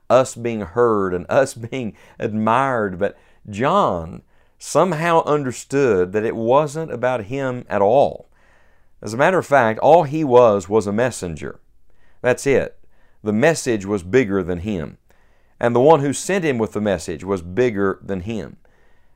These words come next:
Uh, he understood that he was simply, uh, given a ministry of preparation, that he wasn't the main course, that he <laughs> wasn't the main event,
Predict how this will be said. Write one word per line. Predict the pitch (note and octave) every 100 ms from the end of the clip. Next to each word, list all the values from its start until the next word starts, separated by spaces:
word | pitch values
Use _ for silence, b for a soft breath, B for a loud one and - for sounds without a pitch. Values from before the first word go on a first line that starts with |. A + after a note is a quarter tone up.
| -
Uh, | B2+
he | F3+
understood | F#3+ D#3 - F#3 D#3 A#2
that | A2+
he | - F3+ F#3
was | D#3 B2+
simply, | - D#3+ D3+ C#3 C3 A2+ b b b
uh, | - -
given | A#2+ D#3 C3+
a |
ministry | B2 D3+ C#3 C#3
of | A2+ - _
preparation, | - E3 - A#2+ G2 E2+ D#2 - - - _ _ _ _ _
that | - A2
he | D#3
wasn't | E3 D#3 C#3 C3+ A2+
the |
main | A#2+ C3+ C3+ A2+
course, | - C3+ G2+ C#2+ - -
that | G#2
he | C#3+ D#3+
<laughs> |
wasn't | C#3+ D#3+ D3 B2 G#2+
the | A2+
main | A#2+ C#3 C#3
event, | B2 G#2 A2+ A#2+ F#2 - _